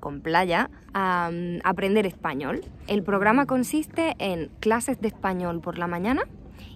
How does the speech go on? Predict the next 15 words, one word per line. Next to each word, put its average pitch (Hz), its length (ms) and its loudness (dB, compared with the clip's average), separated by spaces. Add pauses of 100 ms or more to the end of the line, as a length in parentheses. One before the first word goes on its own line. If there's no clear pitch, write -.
y 196 240 2
actividades 185 920 0
organizadas 196 680 -2 (200)
el 190 120 -6
resto 180 280 -4
del 180 180 -4
tiempo 311 480 0
para 170 240 0
conocer 180 580 -2
más 196 280 -2
a 185 60 -6
fondo 254 440 0
la 185 140 -6
cultura 170 680 -2
española. 156 640 -4